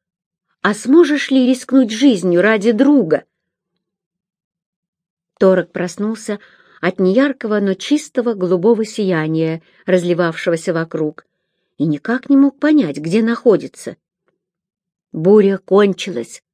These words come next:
услышал он голос Рен. «А у меня, по-моему, шея так распухла,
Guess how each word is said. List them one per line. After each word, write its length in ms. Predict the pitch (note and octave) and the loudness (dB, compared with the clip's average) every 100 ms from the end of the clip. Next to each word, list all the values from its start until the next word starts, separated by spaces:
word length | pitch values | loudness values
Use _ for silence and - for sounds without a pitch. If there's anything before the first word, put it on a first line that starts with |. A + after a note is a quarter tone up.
| _ _ _ | _ _ _
услышал 540 | - D#3+ E3+ E3+ - E3 | -6 -4 -2 -2 0 -2
он 160 | D#3+ | 0
голос 380 | D#3+ F3 E3 E3 | 0 0 0 -6
Рен. 320 | E3 D#3 C#3+ _ _ _ _ _ _ _ | -6 -4 -6 _ _ _ _ _ _ _
«А 160 | - F3 | -2 0
у 40 | |
меня, 260 | F#3 G3 A3 | 2 0 0
по-моему, 480 | G#3+ G3+ G#3+ G#3 G#3+ | 0 0 0 0 -2
шея 440 | - B3+ G#3+ F3+ | 0 2 2 2
так 300 | - F3+ F3 | 0 -4 -2
распухла, 680 | G3 G#3 - C#4 C4 - | -6 -6 -4 -4 -4 -8